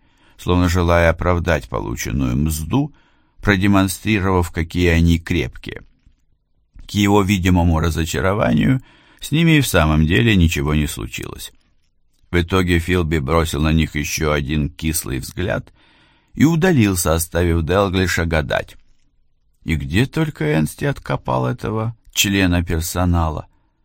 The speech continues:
На его предубеждённый взгляд этот человек выглядел как насильник со стажем, хотя, пожалуй, такое было слишком даже для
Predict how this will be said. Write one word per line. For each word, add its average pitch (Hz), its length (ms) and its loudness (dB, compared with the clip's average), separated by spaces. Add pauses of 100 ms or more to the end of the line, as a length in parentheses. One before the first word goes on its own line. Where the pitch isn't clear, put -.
(420)
На 90 160 4
его 92 320 4
предубеждённый 92 840 2
взгляд 98 440 -2
этот 80 300 -4
человек 82 480 -4
выглядел 85 460 -2
как - 280 -6
насильник 90 640 0
со 92 160 -6
стажем, - 560 -8 (600)
хотя, - 320 -8
пожалуй, 76 420 -2
такое 69 380 -6
было 76 220 -2
слишком 80 500 -4
даже 76 260 -2
для 67 360 -4